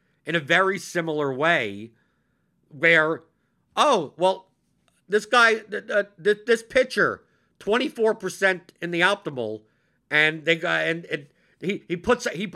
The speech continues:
he actually beats his median, pro-, he beats his mean projection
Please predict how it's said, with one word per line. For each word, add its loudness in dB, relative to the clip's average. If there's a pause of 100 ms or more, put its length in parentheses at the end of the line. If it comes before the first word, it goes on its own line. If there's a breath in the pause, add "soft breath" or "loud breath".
he 2
actually 2
beats -8
his -8
median, -6
pro-, -2
he -6
beats -8
his -8
mean -6
projection -4